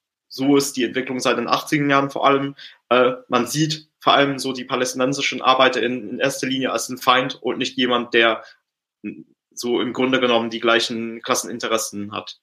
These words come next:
Also man definiert sich über den Zionismus und nicht irgendwie über die Klassenfrage. Das, äh, hat ja auch die Grundlage, dass, ähm, sehr viele Menschen in Israel entweder unmittelbare Nachkommen von Migranten sind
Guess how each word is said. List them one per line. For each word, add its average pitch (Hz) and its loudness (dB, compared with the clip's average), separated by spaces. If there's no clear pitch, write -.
Also 120 0
man 120 0
definiert 139 0
sich 147 -2
über 135 2
den 123 0
Zionismus 139 -2
und 117 -8
nicht 123 -6
irgendwie 120 -6
über 117 -6
die - -14
Klassenfrage. 107 -6
Das, 127 2
äh, 120 4
hat 135 -6
ja 127 6
auch 135 4
die 139 -6
Grundlage, 127 4
dass, 120 -2
ähm, 117 -2
sehr 127 2
viele 131 -4
Menschen 127 -2
in 107 -10
Israel 113 0
entweder 113 0
unmittelbare 123 4
Nachkommen 120 -2
von 113 -8
Migranten 131 -4
sind 180 -6